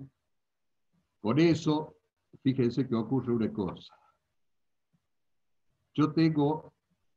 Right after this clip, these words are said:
lo que es numerador acá, va a pasar al denominador, o sea,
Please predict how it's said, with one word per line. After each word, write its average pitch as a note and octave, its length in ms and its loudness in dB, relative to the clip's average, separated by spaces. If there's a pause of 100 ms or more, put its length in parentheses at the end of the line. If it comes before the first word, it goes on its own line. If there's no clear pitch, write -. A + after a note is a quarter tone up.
(140)
lo G#2+ 280 -2
que D3 220 2
es - 320 -4
numerador G2+ 680 0
acá, B2 300 0
va A#2+ 140 2
a A2 100 -2
pasar G2 300 0
al A2 100 0
denominador, G2+ 720 0
o A2 60 0
sea, A2+ 260 -2